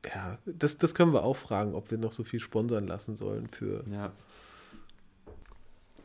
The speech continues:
Speaker 1: I Q.
Speaker 2: Testaufnahme. Testaufnahme.
Speaker 1: Ja.
Speaker 2: Testaufnahme.
Speaker 1: Testaufnahme.
Speaker 2: Test.
Speaker 1: Was war denn das grad für ein Ausschlag da? Siehst du
Speaker 2: Bau!
Speaker 1: <laughs> Nee,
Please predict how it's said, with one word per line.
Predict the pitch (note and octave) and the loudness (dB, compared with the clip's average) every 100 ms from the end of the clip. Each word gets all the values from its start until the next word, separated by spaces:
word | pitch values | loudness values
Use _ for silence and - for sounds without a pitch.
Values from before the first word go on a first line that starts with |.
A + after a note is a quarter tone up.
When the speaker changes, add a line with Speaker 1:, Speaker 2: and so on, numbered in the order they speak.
| - _ _ - - | -20 _ _ -20 -6
Speaker 1:
I | G#2+ | -4
Q. | G2+ C3+ | -2 -2
Speaker 2:
Testaufnahme. | A2 - A2 - A#2+ C3 D3+ D#3+ D#3 - - - - - - - - | -2 -2 -6 -2 -2 -2 -2 -6 -12 -18 -16 -16 -16 -16 -18 -20 -16
Testaufnahme. | A#2 - C3 A2 G2 | -12 -4 -2 -2 -4
Speaker 1:
Ja. | F#2+ G2 - | -6 -6 -8
Speaker 2:
Testaufnahme. | A2+ C3+ C#3+ C#3+ D#3 D#3+ | -8 -8 -6 -6 -4 -4
Speaker 1:
Testaufnahme. | - C3+ - - B2+ A#2+ - A2+ A2 A2 A2 D3 - - - - - - - | -4 -2 -4 -8 -10 -12 -10 -8 -6 -6 -4 -6 -8 -16 -20 -20 -20 -18 -14
Speaker 2:
Test. | - G#2+ | -6 -4
Speaker 1:
Was | - | 0
war | G#2 | 0
denn | G2+ G2 G2+ | 0 0 -2
das | G#2+ - | -2 -4
grad | - G2+ | -2 -4
für | - G2+ | -4 -6
ein | F#2+ | -6
Ausschlag | G2 A#2 - - F#2+ - | -6 -6 -6 -6 -10 -12
da? | G#2 | -12
Siehst | G#2 A#2+ - | -6 2 10
du | |
Speaker 2:
Bau! | F3 G#3+ F#3+ B2+ G2+ - | 12 12 12 12 8 0
Speaker 1:
<laughs> | - - - - - - _ - - - - - | -16 -20 -20 -20 -20 -20 _ -18 -16 -14 -8 2
Nee, | A2 | 4